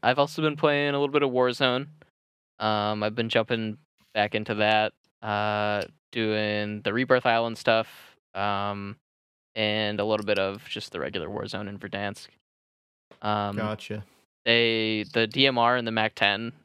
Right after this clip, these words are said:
Speaker 1: were, like, two, the two, like, O P guns that,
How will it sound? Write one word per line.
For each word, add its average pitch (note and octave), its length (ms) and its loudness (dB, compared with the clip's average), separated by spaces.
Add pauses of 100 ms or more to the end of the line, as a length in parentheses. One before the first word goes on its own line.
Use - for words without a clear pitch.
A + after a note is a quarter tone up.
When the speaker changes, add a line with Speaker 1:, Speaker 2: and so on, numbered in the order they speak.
(160)
Speaker 1:
were, A#2 120 0
like, G#2+ 300 -2
two, A2+ 500 -2
the B2 60 -2
two, B2 160 -2
like, A2 200 0
O A2 180 0
P G#2 220 -4
guns F#2+ 540 -4 (300)
that, G#2 240 4